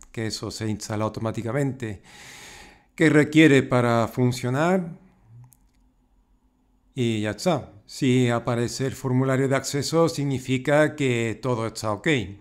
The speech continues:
Aquí puede fallar porque está en un entorno virtualizado, pero otras veces ha ido bien. Obviamente, ejecutar videojuegos desde este entorno ya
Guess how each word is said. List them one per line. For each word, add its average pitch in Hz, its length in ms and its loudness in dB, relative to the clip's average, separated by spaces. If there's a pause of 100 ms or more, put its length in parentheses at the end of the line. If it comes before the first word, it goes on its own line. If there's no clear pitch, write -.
(140)
Aquí 127 260 0
puede 131 240 0
fallar 147 420 2
porque 120 460 -2
está 117 260 -4
en 120 100 -4
un 120 120 -2
entorno 120 400 -4
virtualizado, 160 880 0
pero 156 200 6
otras 135 220 2
veces 151 500 2 (340)
ha 135 140 0
ido 117 160 0
bien. 117 440 4
Obviamente, 139 1160 2
ejecutar 127 520 0
videojuegos 139 640 4
desde 117 260 2
este 127 180 -2
entorno 131 600 2
ya 120 380 2